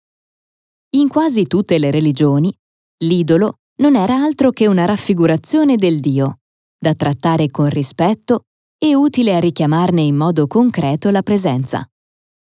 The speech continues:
In altri casi, invece, si pensava che l'immagine fosse dotata di particolari poteri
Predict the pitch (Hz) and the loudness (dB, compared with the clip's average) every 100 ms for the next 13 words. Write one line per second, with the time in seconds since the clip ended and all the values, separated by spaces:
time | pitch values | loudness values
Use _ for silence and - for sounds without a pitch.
0 | _ _ _ - 208 196 185 170 147 160 | _ _ _ -2 0 2 0 0 0 0
1 | 151 139 139 147 156 139 - 180 _ _ | 0 0 -2 0 0 0 -2 -6 _ _
2 | - - 294 294 277 285 240 220 180 160 | -8 -2 0 0 0 0 -2 0 0 0
3 | 160 233 269 247 262 - - - 240 - | 0 0 0 0 0 -2 -6 -2 0 0
4 | 202 233 285 277 226 190 160 156 165 - | 0 0 0 0 0 0 -2 -2 -2 0
5 | 151 165 160 - 147 208 170 156 | 0 0 0 -2 0 0 0 -2